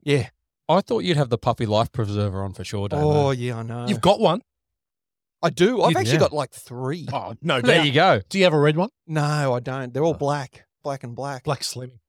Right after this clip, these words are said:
Speaker 1: It is, yeah.
Speaker 3: Yeah,
Speaker 1: Uh,
Speaker 3: required by you.
Speaker 1: Yes, that's right. I know.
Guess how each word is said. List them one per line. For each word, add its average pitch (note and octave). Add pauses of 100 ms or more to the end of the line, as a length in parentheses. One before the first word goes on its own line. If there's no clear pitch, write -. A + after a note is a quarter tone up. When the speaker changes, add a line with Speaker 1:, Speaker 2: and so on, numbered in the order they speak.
(480)
Speaker 1:
It C3
is, B2
yeah. B2+ (100)
Speaker 3:
Yeah, C3
Speaker 1:
Uh, D3+
Speaker 3:
required C#3+
by B2
you. B2 (380)
Speaker 1:
Yes, -
that's -
right. D3
I C#3
know. C#3+